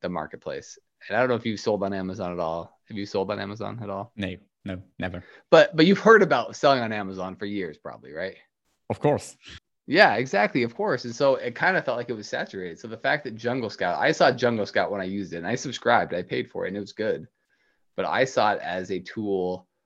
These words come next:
Speaker 1: that was, like, a short-lived thing that kind of a fad, right? With the Amazon selling fad. So the fact that they raised a hundred and ten million means, I don't know what it means.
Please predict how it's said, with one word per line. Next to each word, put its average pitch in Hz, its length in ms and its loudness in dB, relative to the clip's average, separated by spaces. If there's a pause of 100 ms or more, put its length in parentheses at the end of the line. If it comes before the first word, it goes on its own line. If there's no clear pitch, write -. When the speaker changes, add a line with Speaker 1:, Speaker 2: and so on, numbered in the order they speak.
(280)
Speaker 1:
that 82 260 -6 (120)
was, 95 160 -10
like, 87 80 -8
a 85 60 -8
short-lived 90 720 -6
thing 85 320 -6
that 78 160 -8 (140)
kind 110 240 0
of 90 120 -8
a - 40 -6
fad, 82 340 0
right? 98 220 -2
With 107 220 -6
the 98 80 -2
Amazon 85 420 -6
selling 78 300 -8
fad. 69 400 -10
So 98 160 -4
the 98 100 -4
fact 127 280 0
that 98 160 -10
they 101 160 -2
raised 92 360 -4
a 92 60 -8
hundred 92 240 -6
and 78 100 -10
ten 90 180 -10
million 76 320 -12
means, 69 420 -16 (520)
I - 80 -4
don't 156 140 0
know 110 60 0
what 120 100 4
it 82 80 0
means. 60 280 -6